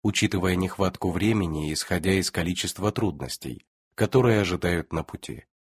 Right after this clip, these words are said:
Надеемся, что до конца месяца удастся установить полноценный базовый лагерь. Все участники здоровы. Тем временем базового лагеря Эвереста сегодня достигла японская женская экспедиция.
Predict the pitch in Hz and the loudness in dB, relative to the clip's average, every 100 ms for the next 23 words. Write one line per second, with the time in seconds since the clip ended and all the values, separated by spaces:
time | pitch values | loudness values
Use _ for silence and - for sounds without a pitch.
0 | _ _ - 104 98 113 117 - 98 - | _ _ 0 2 6 6 4 2 -2 -2
1 | 87 85 85 82 82 76 92 - - 110 | -4 -2 -2 -2 -4 -2 -2 -2 -2 0
2 | 98 78 82 - 104 101 - 85 76 78 | 0 0 -2 -2 -2 -4 -2 -4 -2 -4
3 | - 92 82 76 - 85 92 90 80 78 | -4 -2 -2 -2 -4 -4 -2 -2 -4 -4
4 | 82 87 85 69 64 - - _ _ _ | -2 -2 -4 -6 -8 -14 -18 _ _ _
5 | _ - 151 143 - 117 - 101 92 78 | _ 2 4 6 4 2 2 0 -2 0
6 | 82 67 60 - - _ _ _ _ _ | -2 -4 -10 -14 -20 _ _ _ _ _
7 | _ _ 110 107 107 151 143 131 113 101 | _ _ 2 2 4 4 6 4 4 4
8 | 110 107 104 98 98 104 95 90 87 85 | 4 4 4 4 2 2 0 0 2 2
9 | 95 117 - 107 - 78 90 95 87 85 | 2 0 0 -2 -2 0 0 0 0 -2
10 | - 87 92 92 90 80 76 - 80 76 | -2 -4 0 0 0 -4 -6 -4 -4 -4
11 | 76 73 - 78 - - 98 82 - - | -6 -6 -6 -6 -6 -6 -4 -6 -6 -8
12 | 62 | -10